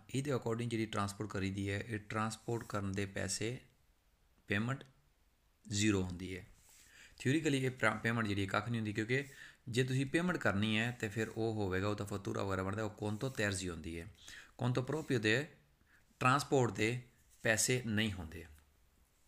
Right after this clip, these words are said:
ਜਿਵੇਂ ਕਿ ਮੰਨ ਲਓ ਇੱਕ ਗੱਡੀ, ਇੱਕ ਹੈਗੀ ਹੈ ਕੰਪਨੀ ਜਿਹੜੀ ਕਿ ਮੋਬਿਲੀ ਵਗੈਰਾ ਘਰਾਂ ਦੀ ਬਣਾਉਂਦੀ ਹੈ, ਸਮਾਨ ਵਗੈਰਾ ਘਰਾਂ ਦਾ,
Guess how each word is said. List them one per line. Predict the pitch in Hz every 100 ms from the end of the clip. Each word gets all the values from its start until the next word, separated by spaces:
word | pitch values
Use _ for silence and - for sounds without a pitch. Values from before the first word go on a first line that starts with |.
| _ _ _ _ - - - - - - _ 120
ਜਿਵੇਂ | 104 120 127
ਕਿ | 113 113
ਮੰਨ | 107 104 101
ਲਓ | 101
ਇੱਕ | 101 95 101
ਗੱਡੀ, | 95 98
ਇੱਕ | 104 101 95
ਹੈਗੀ | 104 92 98
ਹੈ | 101 95 - -
ਕੰਪਨੀ | 104 98 101 90 92 - _ _ - - -
ਜਿਹੜੀ | 107 107
ਕਿ | 101 104 98 95
ਮੋਬਿਲੀ | 107 107 110 107
ਵਗੈਰਾ | 98 98 98
ਘਰਾਂ | 98 101 92
ਦੀ | 92 92 90 - -
ਬਣਾਉਂਦੀ | 95 90 90 101 95
ਹੈ, | 87
ਸਮਾਨ | - 95 87 90
ਵਗੈਰਾ | 92 90
ਘਰਾਂ | 87 85
ਦਾ, | 87 117